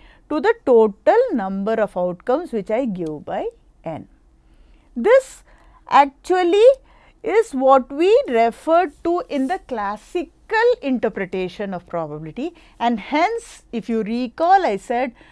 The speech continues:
the assumption of equally likely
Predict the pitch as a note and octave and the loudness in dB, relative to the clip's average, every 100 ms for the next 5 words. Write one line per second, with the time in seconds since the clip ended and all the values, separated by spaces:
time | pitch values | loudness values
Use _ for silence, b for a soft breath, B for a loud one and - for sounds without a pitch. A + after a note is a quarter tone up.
0 | b - - - A3 G#3+ C4+ D4+ - G4 | b -8 -4 -2 -2 0 0 0 -2 -4
1 | G#4 F4 D4+ - B3+ C4+ D4 - _ E4+ | -2 -4 -4 -6 -6 -4 -4 -8 _ -4
2 | E4+ F4+ F#4 B3 G#3 G3+ G3+ A3+ - - | -2 0 -2 -4 -4 -4 -4 -6 -12 -2
3 | E4+ A4 | 4 4